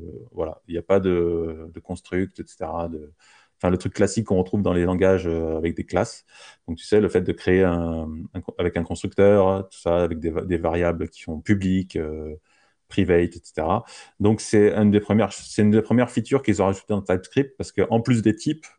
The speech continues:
eh ben, c'est ce qui manquait. Il n'y avait pas de classe. Pour les développeurs habitués à créer des classes, euh, vraiment des vraies classes, euh, comme on le fait dans les langages,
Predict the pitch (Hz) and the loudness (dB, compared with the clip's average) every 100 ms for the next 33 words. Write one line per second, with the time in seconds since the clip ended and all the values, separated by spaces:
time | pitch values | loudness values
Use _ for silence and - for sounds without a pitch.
0 | _ - 90 87 - - 110 104 - 87 | _ -12 -6 -6 -6 -2 0 0 -2 -6
1 | 78 78 - - 190 208 - _ _ _ | -6 -8 -10 -2 0 0 -4 _ _ _
2 | - 90 101 110 110 113 101 - 95 95 | 0 2 4 4 4 2 2 -4 -4 -4
3 | 95 104 104 85 - 107 98 95 95 98 | -4 0 0 0 0 2 2 0 -2 -2
4 | - 82 80 76 90 95 85 82 95 - | -4 -10 -10 -6 -4 -2 -2 0 -2 0
5 | 101 98 - _ _ _ _ - 85 82 | 0 -2 -8 _ _ _ _ -8 -6 0
6 | 95 90 95 90 87 87 92 117 | 0 2 0 2 0 2 2 2